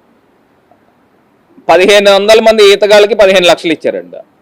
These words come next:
అంటే ఈ రకమైన చెత్త తొలగింపుకి నాలుగు కోట్లు అంట.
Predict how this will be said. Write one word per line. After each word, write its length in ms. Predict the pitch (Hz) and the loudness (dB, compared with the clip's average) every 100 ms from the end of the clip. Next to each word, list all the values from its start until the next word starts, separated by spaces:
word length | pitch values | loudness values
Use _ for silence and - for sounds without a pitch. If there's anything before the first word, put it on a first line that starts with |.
| _ _ _ _ _ _ _ _ _ _ _ _ _ _ _ _ _ _ 226 _ _ _ _ _ _ _ _ _ - | _ _ _ _ _ _ _ _ _ _ _ _ _ _ _ _ _ _ _ _ _ _ _ _ _ _ _ _ -6
అంటే 560 | 180 220 208 226 220 - | 0 4 4 4 2 -4
ఈ 200 | - 170 | -4 0
రకమైన 580 | 185 160 175 208 226 220 214 202 196 190 - _ _ _ _ _ _ _ _ - | 2 0 0 2 2 2 2 2 0 -2 -8 _ _ _ _ _ _ _ _ -4
చెత్త 200 | 165 170 | -4 0
తొలగింపుకి 760 | 220 214 208 202 208 190 196 233 | 0 2 2 2 0 -4 0 0
నాలుగు 280 | 190 180 190 | 2 2 2
కోట్లు 380 | 185 185 170 151 | 2 0 2 -2
అంట. 160 | 127 | 0